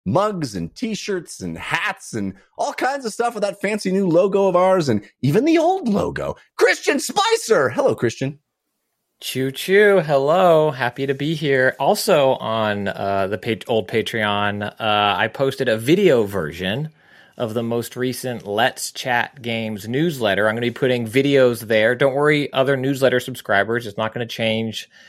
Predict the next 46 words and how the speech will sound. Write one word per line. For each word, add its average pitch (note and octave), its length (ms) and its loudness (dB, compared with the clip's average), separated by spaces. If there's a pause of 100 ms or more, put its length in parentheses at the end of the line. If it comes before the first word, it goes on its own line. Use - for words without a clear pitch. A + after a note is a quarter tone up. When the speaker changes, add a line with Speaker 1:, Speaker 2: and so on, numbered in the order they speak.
(240)
Speaker 2:
the B2 80 -2
newsletter, G2 720 0
but G2 120 -6
since G#2+ 200 -6
I G2+ 100 4
very A#2 200 4
much A2 200 -2
write G#2+ 380 0
them G#2 200 -2
as G2 340 -2
a F#2 440 0 (500)
conversation A#2 1000 -4
piece A#2+ 340 -6
style G#2 600 -2
anyway, G#2 440 0
I G#2+ 100 2
figured, B2 300 -2
you D3+ 60 -2
know E3 140 2
what? F#3 340 2
Let's C#3 180 -4
make C#3 200 -2
a B2+ 60 0
little A#2 340 0
video A#2+ 340 2
out A2 240 0
of A#2 120 -2
it. C#3 160 4
And C#3+ 120 -6
the C3+ 40 -2
feedback's G3+ 360 0
been F#3+ 120 -4
great. G#3 340 0
So - 120 -10
I'm A#2+ 60 -6
gonna B2+ 140 -8
keep D#3 340 -10 (420)
doing C3+ 260 -4
that. B2 260 0
A A#2+ 60 -4
newsletter D3+ 380 0
will C3 100 0
go C3+ 100 4
out C3 200 0
first B2 360 -6
'cause A2 340 -6